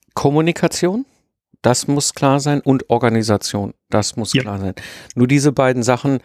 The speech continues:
Speaker 1: ähm, und, und wenn eins von den beiden oder gar beide nicht stimmen,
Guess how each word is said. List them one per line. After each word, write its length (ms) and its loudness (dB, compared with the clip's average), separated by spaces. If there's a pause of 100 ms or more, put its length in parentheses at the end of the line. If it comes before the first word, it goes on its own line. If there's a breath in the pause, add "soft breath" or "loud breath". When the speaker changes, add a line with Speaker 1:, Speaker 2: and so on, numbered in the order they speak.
(440 loud breath)
Speaker 1:
ähm, 540 2 (300)
und, 300 -16
und 240 -6
wenn 160 2
eins 200 -2
von 120 0
den 80 2
beiden 260 2
oder 240 4
gar 240 2
beide 420 2
nicht 300 -2
stimmen, 400 0